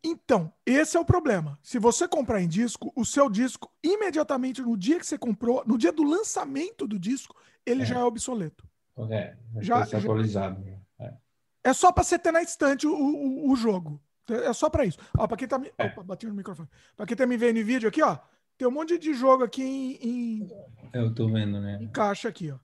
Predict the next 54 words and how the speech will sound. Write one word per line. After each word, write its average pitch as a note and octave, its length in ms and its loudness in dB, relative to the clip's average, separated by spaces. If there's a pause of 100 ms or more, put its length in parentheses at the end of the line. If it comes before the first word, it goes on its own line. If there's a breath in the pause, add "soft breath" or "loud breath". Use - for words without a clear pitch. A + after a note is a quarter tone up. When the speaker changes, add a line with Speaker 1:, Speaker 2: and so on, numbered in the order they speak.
(260)
Speaker 2:
Então, A2+ 140 -6
Speaker 1:
No, F2+ 140 -4
Speaker 2:
azulzinho G#2 520 -2
Speaker 1:
no G2+ 40 -4
fundo. F#2+ 80 -4
Speaker 2:
lá, G2 180 -4
a - 40 -8
ponta. G2 380 -10 (160)
Speaker 1:
Assim, C4 320 -2 (840 soft breath)
é D4 100 2
só - 360 -2
pra - 180 2
você D#4 300 -4
ter D#4 160 -2
o D#4+ 100 2
jogo C4 340 0
lá B3+ 140 0
na B3+ 100 -4
sua - 140 -10
estante, C4+ 500 -6
falar A#3+ 240 -8
que A3+ 80 -16
tem, B3+ 240 -4
olhar A#3 200 0
a - 80 -10
caixinha A#3 500 -4
bonitinha, B3+ 680 -2 (300 loud breath)
entendeu? C#3+ 360 2
Speaker 2:
Sim. - 100 -10 (480)
Speaker 1:
Eu, C4 120 4
por - 100 0
Speaker 2:
Sim, C#4+ 40 2
Speaker 1:
exemplo, B3+ 120 2
vou B3 80 6
Speaker 2:
sim. A3+ 40 4
Speaker 1:
dar B3+ 80 6
um C4+ 60 6
exemplo. A3 280 2
Eu G#3 40 4
gosto B3+ 220 6
muito C4+ 120 4
da C#4 80 6
série C#4 260 4
Yakuza. F3+ 520 0 (280)
Pra G#3+ 120 0
mim, A3 100 6
é - 40 6
a - 20 0
melhor A#3+ 400 2
série A#3+ 300 0
de A3+ 60 -8
todos. A3 240 -4
Você A#3 80 -6
jogou? A3 340 6